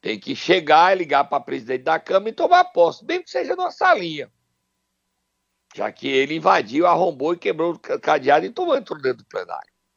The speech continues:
Pacajus vive dias difíceis. Os oito vereadores ligados ao Tó estiveram reunidos ontem e estão fechados.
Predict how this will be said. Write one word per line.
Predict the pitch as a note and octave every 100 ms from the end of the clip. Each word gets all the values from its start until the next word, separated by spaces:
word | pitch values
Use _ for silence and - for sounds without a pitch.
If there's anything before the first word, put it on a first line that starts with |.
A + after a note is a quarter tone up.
| _ _ _ _ -
Pacajus | A#2 - G#2 G2 A#2
vive | A2 A2
dias | F#2+ B2+ A#2+ B2
difíceis. | - - D3 - - - - _ _ _ _ _ _ _ - - -
Os | A#2+ G#2+
oito | E3+ F3 F3
vereadores | F#3 F3 D#3+ D3 D#3+ B2
ligados | C#3+ C3+ C#3 C3
ao | A#2+
Tó | - D3 F#3+ E3+ - _ _ _ _ _
estiveram | - G2+ C3+ C3
reunidos | C#3+ C#3+ C3+ G2
ontem | B2+ E3 -
e |
estão | - F3+
fechados. | - - - D#3+ D3+ C3+ - -